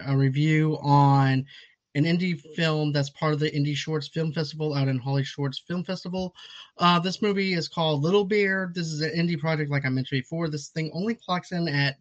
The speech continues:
believe it or not, actually at, like, twenty-seven minutes long, which is actually perfect runtime for a short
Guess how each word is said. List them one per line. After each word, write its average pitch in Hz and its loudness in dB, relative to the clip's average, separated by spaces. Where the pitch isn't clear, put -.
believe 185 -6
it 220 -4
or 196 -4
not, 175 -2
actually 226 0
at, 185 0
like, 156 0
twenty-seven 175 0
minutes 156 0
long, 143 0
which 139 0
is 135 -4
actually 139 0
perfect 139 -6
runtime 139 2
for 139 -2
a - -12
short 131 -6